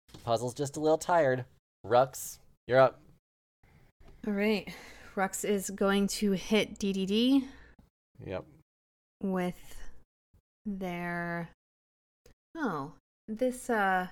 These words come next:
Speaker 2: striker can be, that's a bonus action. Oh, I'm gonna hit with claws because I threw, oh, can I pick up my javelin that I threw over here at these people?
Speaker 1: Yeah, absolutely. It's
Speaker 2: All right.
Speaker 1: on the ground. Go for it.
Speaker 2: All right. Uh, Rux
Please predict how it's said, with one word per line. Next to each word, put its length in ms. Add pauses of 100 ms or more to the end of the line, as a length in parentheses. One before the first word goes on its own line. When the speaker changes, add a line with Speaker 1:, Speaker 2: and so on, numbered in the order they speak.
(160)
Speaker 2:
striker 500
can 220
be, 200
that's 260
a 40
bonus 480
action. 540 (680)
Oh, 280 (240)
I'm 240
gonna 160
hit 440 (140)
with 640 (800)
claws 600 (760)
because 240
I 140 (100)
threw, 180
oh, 140
can 180
I 60
pick 200
up 120
my 120
javelin 480
that 120
I 80
threw 240
over 160
here 180
at 140
these 160
people? 400 (440)
Speaker 1:
Yeah, 260
absolutely. 420
It's 40
Speaker 2:
All 40
right. 60
Speaker 1:
on 60
the 60
ground. 300
Go 100
for 200
it. 40
Speaker 2:
All 60
right. 160 (380)
Uh, 260
Rux 280